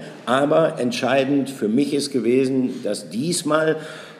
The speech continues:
und da sind wir, glaube ich, auch schon bei einer entscheidenden Figur, äh, dass diesmal auch der Trainer, dass Edin Terzic,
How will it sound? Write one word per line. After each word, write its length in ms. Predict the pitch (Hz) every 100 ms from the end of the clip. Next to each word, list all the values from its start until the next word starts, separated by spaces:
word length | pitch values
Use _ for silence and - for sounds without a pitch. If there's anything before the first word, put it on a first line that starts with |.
| - -
und 160 | 151
da 80 | 139
sind 200 | 120 147
wir, 120 | 175
glaube 340 | 113 117 170 170
ich, 160 | -
auch 260 | 156 170 -
schon 340 | - 160 175
bei 80 | 139
einer 220 | 147 131
entscheidenden 720 | 131 131 117 135 143 143 135
Figur, 460 | 131 135 135 190 170
äh, 360 | 120 - 120 117
dass 200 | 120 120
diesmal 340 | 139 139 131
auch 160 | 123 -
der 140 | 117
Trainer, 400 | - 131 147 131
dass 160 | 110 -
Edin 300 | 123 123 117
Terzic, 580 | 117 127 135 143 143